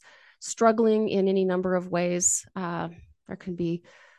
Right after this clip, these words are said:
mental health issues. There can be poverty. There can be lots of overwork. There can be, these parents can be abused themselves. But for whatever, uh, reason,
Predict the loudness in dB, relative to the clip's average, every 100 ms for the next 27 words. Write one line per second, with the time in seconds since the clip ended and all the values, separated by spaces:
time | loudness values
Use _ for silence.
0 | _ _ -6 -4 -8 -2 0 0 0 -2
1 | 0 0 0 -2 -4 -6 -8 -6 -4 0
2 | 2 2 2 0 -2 -4 -8 -8 -6 -6
3 | -6 -6 -2 0 0 2 2 2 -2 -8
4 | -6 -8 -8 -10 -8 -4 -4 -6 -6 -4
5 | -4 0 0 0 -6 -4 2 2 2 0
6 | 0 0 0 2 2 0 -4 -6 -6 -6
7 | -2 0 0 -2 -4 -6